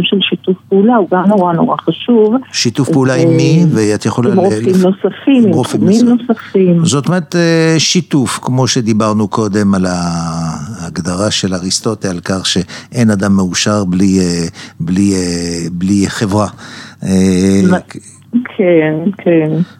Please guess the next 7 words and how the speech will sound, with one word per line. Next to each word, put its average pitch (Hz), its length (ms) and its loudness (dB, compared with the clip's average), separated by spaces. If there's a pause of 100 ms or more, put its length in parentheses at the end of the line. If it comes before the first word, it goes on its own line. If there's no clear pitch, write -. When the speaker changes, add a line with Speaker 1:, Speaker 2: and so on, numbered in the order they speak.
Speaker 2:
זאת 113 300 -2
אומרת, 151 500 0 (100)
לא 143 320 2
להסס 170 760 0
לעסוק 123 600 0
בפרקטיקה 127 640 -4
משותפת. - 720 -2